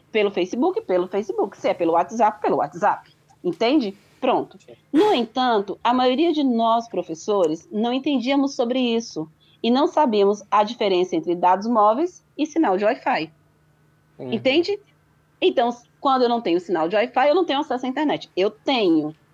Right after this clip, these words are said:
Speaker 1: mas com limitações. Então,
Speaker 2: Uhum.
Speaker 1: era preciso entender qual tipo e qual tamanho e qual a duração para que esse aluno pudesse acessar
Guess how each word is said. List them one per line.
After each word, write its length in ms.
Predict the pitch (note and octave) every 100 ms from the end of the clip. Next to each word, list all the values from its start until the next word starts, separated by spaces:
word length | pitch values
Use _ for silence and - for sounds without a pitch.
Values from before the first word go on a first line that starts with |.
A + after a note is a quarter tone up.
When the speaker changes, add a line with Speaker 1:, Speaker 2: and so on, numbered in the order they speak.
| _
Speaker 1:
mas 840 | F3+ F#3 F#3 E3+ E3+ F#3+ D#4 - _ _
com 180 | - G3+
limitações. 840 | A3+ A3 A3 C#4 - - - - _ - - -
Então, 240 | - - G3
Speaker 2:
Uhum. 40 |
Speaker 1:
era 120 | G3
preciso 420 | A3 A3+ A3+ F#3
entender 600 | G3 G3+ A#3+ G#3 A#3 - - -
qual 320 | C4+ C#4+ G#4
tipo 560 | - C4 F#4+ D4+ G4+ B4 _ _ -
e 120 | B3+
qual 280 | B3+ F#3+ F3
tamanho 720 | F3 B3+ C4+ G3+ F3 F#3+ D4+ - -
e 80 | F4
qual 300 | - E3+ F3
a 60 |
duração 680 | F3+ G#3+ A#3+ - G3 G3+ F4 _ _ -
para 160 | A#3
que 100 | A#3+
esse 180 | G3+ G3+
aluno 220 | G3+ E3+
pudesse 400 | F3 B3 F3 E3
acessar 560 | F#3+ A3+ B3 A#3 A#3+ -